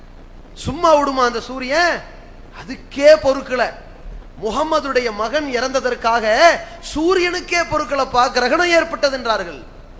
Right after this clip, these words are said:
தன்னுடைய ஒரே ஆண்மகன் இப்ராஹிமை இழந்த இறை தூதர் நபிகள் நாயகம் ஒரு கவலையிலே, ஆழ்ந்த கவலையிலே, கவலையிலே மூழ்கி இருக்கிற நேரத்திலே,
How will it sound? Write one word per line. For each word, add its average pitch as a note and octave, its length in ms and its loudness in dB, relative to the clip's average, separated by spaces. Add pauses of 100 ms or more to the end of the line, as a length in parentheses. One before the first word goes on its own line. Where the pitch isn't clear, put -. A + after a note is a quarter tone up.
(1040)
தன்னுடைய B3+ 580 2
ஒரே B3 300 8
ஆண்மகன் C#4 540 4
இப்ராஹிமை C4 800 2 (160)
இழந்த D4 520 4
இறை D4 360 0
தூதர் C#4 320 -2
நபிகள் C#4 300 -4
நாயகம் B3 460 -4
ஒரு G#3 220 -6
கவலையிலே, C#4 680 2 (200)
ஆழ்ந்த E4 520 6
கவலையிலே, C4+ 520 0
கவலையிலே B3+ 560 0 (160)
மூழ்கி D4+ 380 -2
இருக்கிற C4 320 -4
நேரத்திலே, A3 520 -2